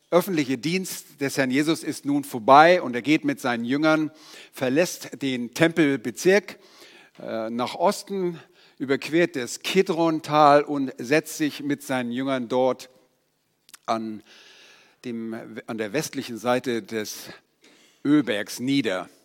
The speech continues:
so dass sie den Tempelberg vor Augen haben.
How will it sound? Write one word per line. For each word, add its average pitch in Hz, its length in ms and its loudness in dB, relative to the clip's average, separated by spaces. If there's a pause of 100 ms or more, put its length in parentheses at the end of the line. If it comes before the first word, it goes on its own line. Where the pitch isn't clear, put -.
(880)
so 113 180 -12
dass 110 160 -6
sie 117 140 -8
den 107 160 -8
Tempelberg 110 580 -2
vor 127 220 0
Augen 120 400 2
haben. 87 340 -8